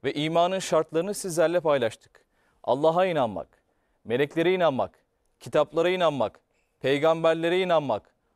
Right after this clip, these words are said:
ahiret gününe inanmak, kaza ve kadere inanmak dedik. Ve imanın da ana esası Allah'a imandır. Çünkü bizler imanı hep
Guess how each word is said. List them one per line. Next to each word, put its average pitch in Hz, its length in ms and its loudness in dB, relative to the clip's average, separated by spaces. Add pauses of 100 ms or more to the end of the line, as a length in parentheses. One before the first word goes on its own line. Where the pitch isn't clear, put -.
(160)
ahiret 151 640 2
gününe 139 300 -4
inanmak, 131 600 -2 (360)
kaza 165 560 2
ve 160 100 0
kadere 143 440 -2
inanmak 101 520 -6 (280)
dedik. 104 240 -12 (680)
Ve 170 300 0 (840)
imanın 165 720 -2
da 139 180 0
ana 151 240 0
esası 139 800 0 (520)
Allah'a 123 460 0
imandır. 95 640 -10 (540)
Çünkü 196 320 -6
bizler 190 400 0
imanı 180 640 -2 (400)
hep 269 80 -12